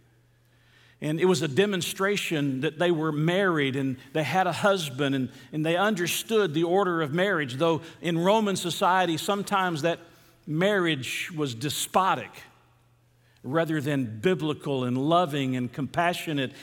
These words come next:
and kind as Christ loved the church. It wasn't the kind of, of, of kind of, of, of love and marriage it should have been.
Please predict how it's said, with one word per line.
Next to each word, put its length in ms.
and 220
kind 640
as 320
Christ 520
loved 320
the 60
church. 680
It 80
wasn't 380
the 60
kind 380
of, 200
of, 160
of 160
kind 320
of, 180
of, 220
of 180
love 400
and 160
marriage 400
it 80
should 220
have 140
been. 360